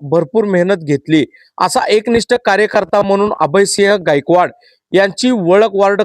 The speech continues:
क्रमांक एक मध्ये आहे. माजी आमदार राजन पाटील, बाळराजे पाटील यांचे खंदे समर्थक म्हणून ओळखले जाणारे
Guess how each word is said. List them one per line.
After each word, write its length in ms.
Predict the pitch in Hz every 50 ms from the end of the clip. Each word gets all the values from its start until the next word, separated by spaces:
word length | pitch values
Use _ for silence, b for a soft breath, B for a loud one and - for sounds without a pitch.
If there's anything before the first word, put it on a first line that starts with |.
| -
क्रमांक 360 | - 196 190 190 196 202 202 202
एक 240 | - 180 180 - 185
मध्ये 280 | 185 185 160 151 185
आहे. 260 | 175 151 131 131 127 107 - _ _ _ _ _ _ _
माजी 280 | 156 156 170 175 175 233
आमदार 340 | 247 226 220 214 226 220 220
राजन 300 | 208 190 180 202 208 190 -
पाटील, 340 | 208 190 165 - 202 202 202
बाळराजे 460 | 180 160 175 175 175 190 185 165 190 190 - - -
पाटील 300 | 170 156 - 185 180 180
यांचे 420 | 175 165 156 - - 185 185 190 185 _ _
खंदे 280 | - 165 156 160 175 160
समर्थक 500 | - - 160 160 165 170 165 - 180 160
म्हणून 300 | 170 160 160 165 170 170
ओळखले 380 | 156 147 147 151 151 160 165 147
जाणारे 400 | 143 143 135 139 147 143 147